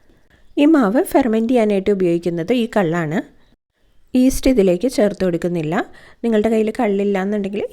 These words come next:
ഈസ്റ്റ് പകരം ഉപയോഗിക്കാവുന്നതാണ്. ഇനി ഇതിലേക്ക് നമ്മൾ നേരത്തെ എടുത്ത് വെച്ചിരിക്കുന്ന തേങ്ങാപ്പാൽ ഒഴിച്ചു കൊടുക്കാം. അതുപോലെ തേങ്ങാപ്പീരയും ഇട്ട് കൊടുക്കാം. ഇനി ഇതിലേക്ക് വട്ടയപ്പത്തിനും മധുരത്തിനും ആവശ്യമായ പഞ്ചസാര ചേർത്ത് കൊടുക്കാം. ഞാനിവിടെ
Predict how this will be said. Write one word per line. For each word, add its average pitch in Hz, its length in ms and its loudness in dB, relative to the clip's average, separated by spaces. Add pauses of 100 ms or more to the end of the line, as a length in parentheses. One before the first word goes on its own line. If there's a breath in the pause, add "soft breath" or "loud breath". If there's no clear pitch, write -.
ഈസ്റ്റ് 226 300 2
പകരം 190 320 -2
ഉപയോഗിക്കാവുന്നതാണ്. 170 880 -4 (640)
ഇനി 320 160 4
ഇതിലേക്ക് 220 360 2
നമ്മൾ 220 240 2
നേരത്തെ 202 320 0
എടുത്ത് 190 200 -4
വെച്ചിരിക്കുന്ന 175 400 -4 (100)
തേങ്ങാപ്പാൽ 175 460 0 (160)
ഒഴിച്ചു 147 280 -2
കൊടുക്കാം. 151 320 -4 (640)
അതുപോലെ 202 340 2 (160)
തേങ്ങാപ്പീരയും 202 720 2
ഇട്ട് 226 140 -4
കൊടുക്കാം. 160 320 -4 (880)
ഇനി 320 160 6
ഇതിലേക്ക് 190 340 2 (220)
വട്ടയപ്പത്തിനും 220 580 0
മധുരത്തിനും 190 460 -2
ആവശ്യമായ 175 500 -4
പഞ്ചസാര 175 400 -2 (100)
ചേർത്ത് 165 260 -4
കൊടുക്കാം. 175 300 -4 (920)
ഞാനിവിടെ 240 340 4